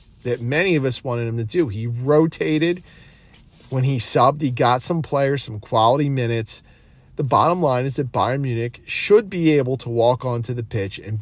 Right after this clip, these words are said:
beat Copenhagen, even in a lineup filled with a couple of subs, even with Leon Goretzka playing center back. It should be able to happen. Didn't happen today.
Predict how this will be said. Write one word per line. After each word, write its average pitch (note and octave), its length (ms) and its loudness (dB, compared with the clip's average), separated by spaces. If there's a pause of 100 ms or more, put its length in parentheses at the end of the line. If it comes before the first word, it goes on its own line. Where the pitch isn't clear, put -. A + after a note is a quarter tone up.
(120)
beat E3+ 320 0
Copenhagen, A2+ 840 -4
even C3+ 320 -4
in C3+ 120 -4
a C3+ 40 -4
lineup G#2+ 560 -4
filled F#2+ 280 -8
with G#2 100 -12
a G2+ 40 -14
couple C#3 300 -2
of C#3+ 80 2
subs, - 760 -6
even A3 380 4
with G3 260 0
Leon E3+ 320 4
Goretzka C#3+ 440 2
playing B2 280 -4
center G2+ 260 -6
back. D#2+ 240 -12
It E2+ 100 -18
should D3 380 -2
be A#2 200 -2
able G2 160 -6
to F#2 80 -6
happen. F2+ 360 -8 (640)
Didn't G3+ 220 6
happen A3 400 2
today. F2+ 380 -6